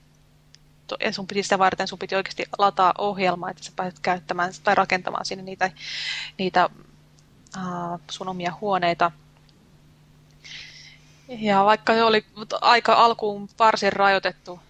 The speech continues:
se, mitä sä pystyt tekemään niissä maailmoissa, mitä pystyt rakentamaan, niin yllättäen ihmiset hyvin äkkiä ta-, rakensivat sinne erilaisia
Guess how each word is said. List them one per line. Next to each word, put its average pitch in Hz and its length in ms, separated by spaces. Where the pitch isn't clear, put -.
se, 180 300
mitä 190 280
sä - 100
pystyt 175 320
tekemään 190 440
niissä 180 260
maailmoissa, 175 640
mitä 175 280
pystyt - 220
rakentamaan, 180 500
niin 175 180
yllättäen 190 460
ihmiset 190 280
hyvin 190 180
äkkiä 180 280
ta-, 175 160
rakensivat 180 460
sinne 170 340
erilaisia 180 600